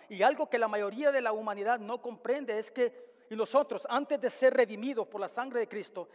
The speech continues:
éramos esclavos, no tal vez de algún patrón, no tal vez de algún dueño que nos tenía esclavizados para trabajar,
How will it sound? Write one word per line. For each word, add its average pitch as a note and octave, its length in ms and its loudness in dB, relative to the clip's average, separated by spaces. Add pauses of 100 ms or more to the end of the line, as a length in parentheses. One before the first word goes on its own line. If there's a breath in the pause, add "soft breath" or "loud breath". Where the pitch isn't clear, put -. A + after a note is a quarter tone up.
(140 loud breath)
éramos B3+ 360 0
esclavos, A3+ 840 -2 (420 soft breath)
no F#3+ 440 -2 (100)
tal A#3 140 2
vez C4 240 2
de A#3 80 2
algún C4 340 -4
patrón, G3+ 580 -2
no G3+ 160 -8
tal A#3+ 140 -6
vez A3+ 180 -4
de G3 300 -6
algún G#3+ 500 -6 (400 soft breath)
dueño G#3+ 540 4
que F#3+ 100 -8
nos G3 120 -8
tenía A#3+ 400 -4
esclavizados A3 760 0
para F#3+ 220 -2
trabajar, F#3 580 0